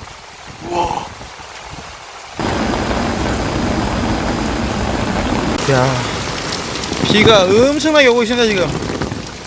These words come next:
와. 지금 난리가 납니다, 난리. 와. 비가 엄청나게 오고 있습니다. 지금 뭐, 거의 뿌이에서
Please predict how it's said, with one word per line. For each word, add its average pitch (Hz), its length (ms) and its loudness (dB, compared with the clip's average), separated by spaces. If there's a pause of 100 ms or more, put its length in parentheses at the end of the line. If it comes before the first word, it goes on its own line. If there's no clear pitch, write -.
(200)
와. 170 380 4 (2000)
지금 208 160 4
난리가 240 300 8
납니다, 220 260 4
난리. 170 300 2 (880)
와. 135 160 2 (1800)
비가 151 260 2
엄청나게 156 720 6
오고 120 140 0
있습니다. 110 340 -8 (1500)
지금 147 240 -4
뭐, 143 160 2 (1500)
거의 139 220 2 (1000)
뿌이에서 254 640 2